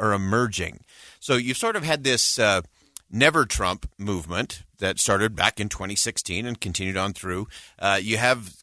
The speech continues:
sort of the anybody but Trump, uh, folks who are saying, "Yeah, he's okay on, on some of these things." There is a new group emerging. We've been talking to some, some pollsters nationally about this, uh, Democrat and Republican pollsters alike, and there is a group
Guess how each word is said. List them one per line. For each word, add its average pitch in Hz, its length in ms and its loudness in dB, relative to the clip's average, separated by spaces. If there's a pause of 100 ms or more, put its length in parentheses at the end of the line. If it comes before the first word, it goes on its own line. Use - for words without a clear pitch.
(100)
sort 135 200 0
of 120 60 -2
the 117 180 -2
anybody 143 420 0
but 101 420 0
Trump, - 480 -6 (320)
uh, 98 300 2 (420)
folks 117 380 0
who 143 80 0
are - 20 0
saying, 185 200 0
"Yeah, 254 200 2
he's 247 200 -4
okay 185 220 0
on, 147 140 0
on 127 160 2
some 127 140 -2
of - 20 -2
these 113 100 -2
things." 107 180 -4 (280)
There 202 140 -2
is 330 100 -2
a 277 60 0
new 180 240 2
group 151 320 2
emerging. 107 580 2
We've 123 140 -4
been 156 100 -2
talking 131 240 -2
to 110 60 -4
some, 104 320 -4
some 95 180 -14
pollsters 101 380 -6
nationally 95 420 0
about 82 320 -2
this, 82 280 -2 (480)
uh, 101 280 4
Democrat 135 400 4
and 113 80 0
Republican 104 500 -2
pollsters 101 520 -4
alike, 87 480 0
and 104 120 -4
there 104 220 4
is 175 260 0
a 156 180 0
group 143 380 -2